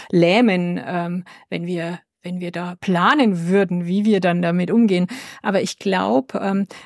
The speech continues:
was so Situationen alle gemeinsam haben, ist, sie werfen uns aus unseren Routinen,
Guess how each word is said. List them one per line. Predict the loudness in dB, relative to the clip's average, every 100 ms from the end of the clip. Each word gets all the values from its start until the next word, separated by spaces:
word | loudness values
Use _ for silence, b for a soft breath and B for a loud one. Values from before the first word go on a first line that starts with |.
| B
was | -2
so | -2
Situationen | -2 -2 -2 -2 0 0 0
alle | -2 -2 -2 -4 B B
gemeinsam | -2 0 2 2 4 2 2
haben, | 0 0 0
ist, | 0 -4 -6 -12 B B
sie | -6 -2 0
werfen | 0 0 -2
uns | 0 0
aus | -2 -4
unseren | -4 -2 0 0
Routinen, | -2 -4 0 4 4 2 0